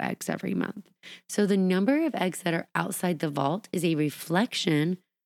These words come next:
of how many you have remaining inside. And it's not perfect because there's going to be some natural variability month to month, but it is a good way, or one of the only ways we have, to try to decide where you are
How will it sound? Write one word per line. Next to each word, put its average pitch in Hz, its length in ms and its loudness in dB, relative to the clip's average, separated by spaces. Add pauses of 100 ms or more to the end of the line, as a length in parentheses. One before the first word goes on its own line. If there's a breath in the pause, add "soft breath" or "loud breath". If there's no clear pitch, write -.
(280)
of 240 140 2
how 269 180 4
many 262 220 6
you 254 220 6
have 190 180 4
remaining 156 380 4
inside. - 520 0
And 240 80 6
it's 262 180 2
not 320 240 2
perfect 160 600 -2 (320 loud breath)
because 247 240 2
there's 233 180 0
going 262 300 4
to 233 80 4
be 180 160 2
some 165 280 2
natural 160 440 2
variability 135 720 2
month 127 260 -2 (120)
to 147 100 -2
month, 143 320 2 (400)
but 269 120 4
it 247 120 2
is 254 220 4
a 262 260 2
good 214 220 4
way, 156 440 0 (240)
or - 80 0
one 214 200 4
of 214 120 4
the 175 180 2
only 202 300 4
ways 143 300 2
we 143 120 2
have, 143 420 2 (520 loud breath)
to 240 100 2
try 220 300 2
to 262 80 4
decide 180 540 0
where 180 460 2
you 226 280 4
are 143 380 0